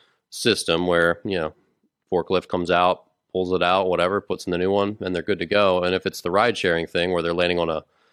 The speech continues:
you know, a heliport or whatever it is, um, that, like, you know, like Volocopter's port idea, yeah, they just have a bunch of batteries and swap 'em out, and they own all the batteries, they own all the aircraft. That makes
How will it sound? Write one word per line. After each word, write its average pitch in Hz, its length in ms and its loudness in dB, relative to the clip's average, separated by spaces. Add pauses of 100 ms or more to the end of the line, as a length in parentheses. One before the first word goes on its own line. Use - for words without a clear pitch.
(260)
you 90 80 -2
know, 78 100 0
a 73 80 -2
heliport 107 720 2
or 85 100 -2
whatever 82 300 0
it 80 40 -4
is, 82 320 -4
um, 76 300 -4
that, 76 160 -6
like, 80 220 -4
you 85 80 -6
know, 80 60 -2
like 71 160 -6 (120)
Volocopter's 85 720 -2 (160)
port 107 220 0
idea, 87 540 0 (680)
yeah, 131 260 -2
they 90 80 -2
just 85 120 -6
have 95 100 2
a 95 60 0
bunch 98 200 0
of 95 60 -6
batteries 120 460 0
and 92 120 0
swap 98 280 2
'em 95 80 -2
out, 113 240 2
and 85 200 -2
they 98 120 4
own 95 200 2
all 98 120 2
the 98 80 0
batteries, 98 380 0
they 92 100 4
own 98 160 2
all 90 180 2
the 92 80 2
aircraft. 101 520 0
That 82 80 -4
makes 85 340 -4